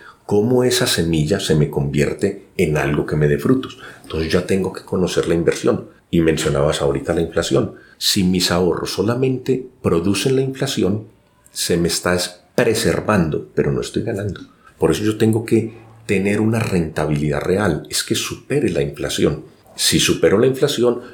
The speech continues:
yo ya empiezo a ganar poder adquisitivo en el futuro. Si no lo supera, lo empiezo a perder. Entonces, aquí son dos cosas. Una es ahorrar, otra cosa es invertir.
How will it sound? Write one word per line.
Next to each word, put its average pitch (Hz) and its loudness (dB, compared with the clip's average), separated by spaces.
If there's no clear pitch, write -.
yo 90 0
ya 104 2
empiezo 107 -2
a 95 -6
ganar 73 -4
poder 92 2
adquisitivo 78 -2
en 87 4
el 82 2
futuro. - -2
Si - -2
no 71 4
lo 127 4
supera, 101 2
lo 80 0
empiezo 73 -2
a - -8
perder. - -6
Entonces, - 0
aquí 131 0
son 85 2
dos 90 2
cosas. - -4
Una 90 2
es - -4
ahorrar, 104 0
otra - -2
cosa 67 -2
es 76 -4
invertir. - -2